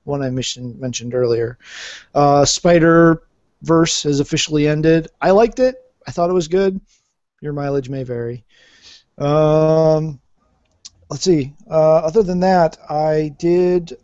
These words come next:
plug in a few more <laughs> hours in Lego Batman Two with my daughter. Uh, so, uh, I haven't played that one, so that was, that was some fun, fun. I'm still trying to finish up, uh, the Telltale's Jurassic Park.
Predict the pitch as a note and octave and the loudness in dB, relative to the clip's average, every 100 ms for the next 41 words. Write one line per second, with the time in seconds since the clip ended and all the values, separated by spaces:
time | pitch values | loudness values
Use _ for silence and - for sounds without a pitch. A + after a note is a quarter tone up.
0 | _ _ - F3 E3+ E3+ D#3 F#3 F3+ F3 | _ _ -2 -2 0 -4 -4 -4 -2 -2
1 | D#3+ D#3 F#3+ - A3+ F3+ - - D#3+ D#3 | -2 -2 -4 -2 0 0 -4 -6 -4 -4
2 | D3 E3 E3 D#3+ A3+ F3 E3+ D#3+ D#3+ - | -2 0 0 -2 -4 -2 -4 -4 -6 -2
3 | E3+ G3 B3+ C#4 _ - F#3 F3+ E3+ D#3 | 0 0 -2 -6 _ -6 -6 -2 -4 0
4 | D#3+ F#3 A3+ - - - - - - D#3 | 0 0 -2 -6 -20 -20 -20 -16 -4 -2
5 | D3+ D3 D3+ D3 - C#3+ C#3 C#3 C3+ C3+ | 0 0 -2 -4 -4 -4 -2 -4 -6 -6
6 | A#2+ C#3 F3 E3+ E3 D3 C#3+ C#3 D3 D#3 | -4 -6 -6 -4 -2 -2 -4 -4 -8 -10
7 | C#3 C3 A#2+ C3+ C3 - - B2+ B2+ C#3 | -10 -6 -4 -6 -8 -14 -8 -8 -8 -12
8 | - C3 C3 C3 _ _ _ B2+ A#2+ B2 | -14 -10 -10 -10 _ _ _ -10 -8 -8
9 | - C#3+ - C4 B3 A3 G#3+ G3 - F3+ | -10 -8 -4 -2 0 2 4 2 0 -2
10 | F3 E3+ D#3 D3 _ - C3+ C#3 C3+ C3 | 0 0 0 0 _ -6 -2 0 -2 -4
11 | C3+ C3+ C3 C3 - D#3 D#3 D3 C#3+ C#3 | -6 -6 -6 -6 -6 -6 -2 -4 -4 -4
12 | C3+ C3+ - B2 A2+ - | -6 -6 -12 -10 -10 -12